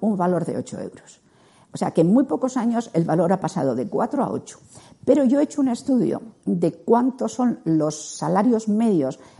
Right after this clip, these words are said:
en la sanidad española y si, según qué, ap-, digamos, qué, qué clave, qué salario sombra le aplicásemos, bueno, pues te puedo decir que ahora mismo hay municipios en el País Vasco que están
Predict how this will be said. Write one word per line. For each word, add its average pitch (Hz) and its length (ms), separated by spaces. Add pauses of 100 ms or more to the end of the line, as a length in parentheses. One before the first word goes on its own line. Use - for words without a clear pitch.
(140)
en 160 140
la 143 80
sanidad 170 460
española 208 680 (580)
y 214 180
si, 185 300
según 247 680 (400)
qué, 220 300
ap-, 165 280
digamos, 160 600
qué, 175 440
qué 185 160
clave, 180 360
qué 165 140
salario 180 380
sombra 180 380
le 151 140
aplicásemos, 165 800 (380)
bueno, 226 200
pues 180 140
te - 60
puedo 208 180
decir 202 240
que 202 80
ahora 196 120
mismo 208 260
hay 180 60
municipios 180 640
en 143 100
el 143 100
País 190 260
Vasco 233 500 (420)
que 185 120
están 190 380